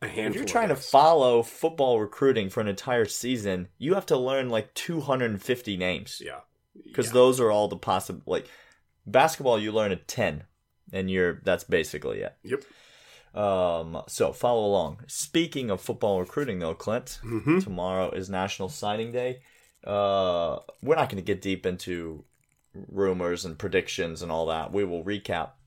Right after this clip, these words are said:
Speaker 2: the signing class after it happens. What are your feelings, though, going into National Signing Day?
Speaker 1: Uh, I'm feeling good about this class.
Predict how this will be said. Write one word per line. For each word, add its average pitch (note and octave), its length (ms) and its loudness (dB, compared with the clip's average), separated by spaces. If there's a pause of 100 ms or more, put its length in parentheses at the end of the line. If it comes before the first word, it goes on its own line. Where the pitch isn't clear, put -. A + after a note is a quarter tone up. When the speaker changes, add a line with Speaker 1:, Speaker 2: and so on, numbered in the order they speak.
Speaker 2:
the F2+ 80 -12
signing F2 320 -4
class F2 260 -4
after F2 240 -4
it F2 60 -2
happens. E2+ 360 -6
What C#3 140 2
are D3+ 40 -2
your C3+ 100 0
feelings, G2 440 -2
though, D#2 260 -4 (100)
going F#2+ 320 0
into E2 280 -8
National E2 380 -12
Signing D#2+ 380 -16
Day? - 160 -16 (680)
Speaker 1:
Uh, E2 100 -18 (2250)
I'm B2+ 100 -4
feeling B2+ 260 4
good G2+ 160 2
about G#2+ 160 -2
this - 140 -6
class. G#2 420 -6